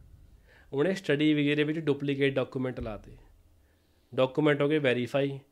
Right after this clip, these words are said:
ਤੇ ਅੱਗੇ ਮਿਸਰੈਪ੍ਰੈਜ਼ੈਂਟੇਸ਼ਨ ਦੀ ਪੀ-, ਉਹੀ ਪੀ ਐਫ ਐਲ ਲੈਟਰ ਆ ਗਈ।" ਤੇ ਹੁਣ ਐਪਲੀਕੈਂਟ ਅਰਦਾਸ ਕਰ ਰਿਹਾ ਵੀ ਮੇਰੀ ਰਿਫਿਊਜ਼ਲ ਆ ਜਾਵੇ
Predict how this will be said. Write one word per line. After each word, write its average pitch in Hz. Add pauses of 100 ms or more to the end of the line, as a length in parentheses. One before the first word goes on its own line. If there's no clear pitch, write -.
(300)
ਤੇ 127
ਅੱਗੇ 135 (260)
ਮਿਸਰੈਪ੍ਰੈਜ਼ੈਂਟੇਸ਼ਨ 139
ਦੀ 147
ਪੀ-, 139
ਉਹੀ 139
ਪੀ 143
ਐਫ 131
ਐਲ 139
ਲੈਟਰ 131
ਆ 131
ਗਈ।" 135 (580)
ਤੇ 202
ਹੁਣ 190
ਐਪਲੀਕੈਂਟ 175
ਅਰਦਾਸ 147
ਕਰ 147
ਰਿਹਾ 165
ਵੀ 180
ਮੇਰੀ 170
ਰਿਫਿਊਜ਼ਲ 175
ਆ 170
ਜਾਵੇ 147